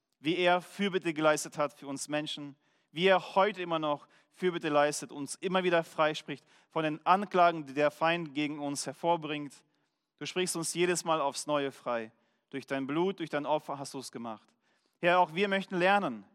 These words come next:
ein Zeitopfer, ein Gebetsopfer zu bringen. Täglich in unserem Leben, dass wir vor dich kommen und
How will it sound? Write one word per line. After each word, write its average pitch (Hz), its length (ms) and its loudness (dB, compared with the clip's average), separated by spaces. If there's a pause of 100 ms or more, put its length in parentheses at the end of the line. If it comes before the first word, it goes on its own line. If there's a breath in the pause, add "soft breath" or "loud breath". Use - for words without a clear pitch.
(220 soft breath)
ein 160 240 -2
Zeitopfer, 180 840 2
ein 143 180 -2
Gebetsopfer 147 800 -2
zu - 180 -12
bringen. 135 380 -4 (760)
Täglich 190 480 0
in 170 80 -4
unserem 143 320 -4
Leben, 123 400 -4 (240 soft breath)
dass - 180 -4
wir 147 320 0 (240 soft breath)
vor 185 240 4
dich 185 240 -6
kommen 156 380 0
und 131 200 -8